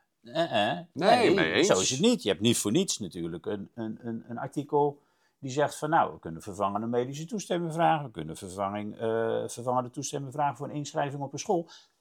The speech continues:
Speaker 1: Daar ga jij dus nog steeds over
Speaker 2: Ja,
Speaker 1: als
Speaker 2: absoluut.
Speaker 1: ouder. Dus eigenlijk is dit, ja, ik, ook weer eigenlijk een hele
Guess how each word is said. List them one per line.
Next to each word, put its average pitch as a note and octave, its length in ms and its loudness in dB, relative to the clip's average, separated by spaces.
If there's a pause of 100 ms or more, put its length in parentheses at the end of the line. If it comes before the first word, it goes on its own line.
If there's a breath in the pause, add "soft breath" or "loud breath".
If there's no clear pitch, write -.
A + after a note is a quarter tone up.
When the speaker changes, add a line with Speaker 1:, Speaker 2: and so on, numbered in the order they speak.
(120)
Speaker 1:
Daar C3 220 2
ga G3 200 8
jij C3 160 8
dus A2+ 200 2
nog G#2 160 0
steeds C4 360 -2
over A2 320 4
Speaker 2:
Ja, F#2+ 60 6
Speaker 1:
als - 160 6
Speaker 2:
absoluut. A2 240 6
Speaker 1:
ouder. D3 200 4
Dus A2+ 140 -2
eigenlijk G#3+ 460 2
is F3 200 4
dit, - 440 0 (260)
ja, - 160 -6
ik, C#3+ 140 -4 (200)
ook F3+ 200 -2
weer A2+ 180 -2
eigenlijk A#2+ 360 -6
een B2+ 60 -2
hele D#3+ 240 0